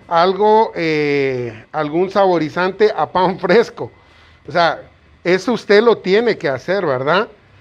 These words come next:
¿Y qué es una masa madre o es algo pa-, por el estilo, verdad? Eh, definitivamente lleva tiempo, lleva un proceso, pero bueno, se puede hacer, se puede hacer y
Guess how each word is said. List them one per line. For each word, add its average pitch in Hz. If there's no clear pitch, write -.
¿Y 180
qué 226
es 240
una 202
masa 180
madre 233
o 196
es 175
algo 185
pa-, 151
por 156
el 135
estilo, 127
verdad? 170
Eh, 233
definitivamente 240
lleva 226
tiempo, 247
lleva 220
un 214
proceso, 254
pero 175
bueno, 220
se 185
puede 247
hacer, 156
se 190
puede 277
hacer 233
y 156